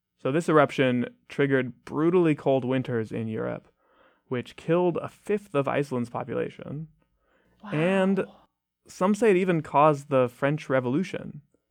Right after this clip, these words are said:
Speaker 1: Have you heard about this?
Speaker 2: No, I had no idea. So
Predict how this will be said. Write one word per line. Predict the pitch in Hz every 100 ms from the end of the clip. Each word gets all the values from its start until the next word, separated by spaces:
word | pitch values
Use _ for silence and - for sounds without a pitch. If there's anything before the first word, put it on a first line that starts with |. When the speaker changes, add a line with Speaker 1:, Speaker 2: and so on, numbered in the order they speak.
| _ -
Speaker 1:
Have | 139
you | 135
heard |
about | 180 214
this? | 269 269 _ _ _ _ _ _ _ 190
Speaker 2:
No, | 185 196 254 370 277
I | 156 269
had | 339 226
no | 196 220 247
idea. | 240 208 262 392
So | 226 214 180